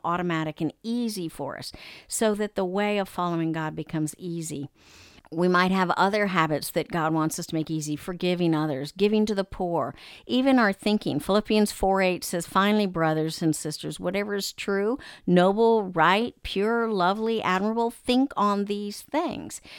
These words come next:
So God tells us even to create habits of our mind by intentionally choosing to do it His way until it becomes automatic.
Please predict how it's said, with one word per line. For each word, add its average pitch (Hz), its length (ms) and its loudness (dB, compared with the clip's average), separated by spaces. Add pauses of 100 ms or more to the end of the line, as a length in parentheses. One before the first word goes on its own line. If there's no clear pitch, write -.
(140)
So - 160 -4
God 233 220 2
tells 247 240 0
us 226 160 -4
even 240 220 -2
to 233 60 -2
create 208 280 -4
habits 202 340 -2
of 180 100 -4
our 170 120 -2
mind 175 340 -4
by 160 100 -4
intentionally 190 800 -4
choosing 190 440 -6
to 180 100 -8
do 170 160 -4
it 151 100 -6
His 180 180 -6
way 156 240 -4
until 156 300 -2
it - 100 -6
becomes 151 400 -8
automatic. 151 540 -8